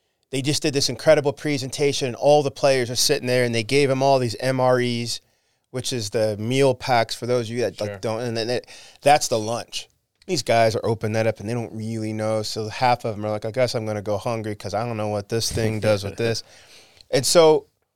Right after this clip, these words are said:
Speaker 1: they bring up three retired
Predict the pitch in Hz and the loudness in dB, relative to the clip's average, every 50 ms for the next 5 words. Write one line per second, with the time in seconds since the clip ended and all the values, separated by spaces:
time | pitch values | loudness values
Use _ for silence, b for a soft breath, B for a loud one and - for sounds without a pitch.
0 | _ _ _ 135 160 156 143 139 170 180 185 170 - - - - - - 151 160 | _ _ _ 0 0 2 2 4 4 4 6 4 4 2 -2 -14 -10 -8 -8 -6
1 | 190 185 180 185 196 208 196 - _ _ _ _ _ _ _ _ _ _ - 139 | -4 -4 -2 -2 -2 -4 -6 -8 _ _ _ _ _ _ _ _ _ _ -4 -2
2 | 151 156 143 - - - 160 147 139 135 127 127 123 123 120 - | -2 -2 -2 -4 0 4 6 8 8 8 8 6 4 0 -2 -6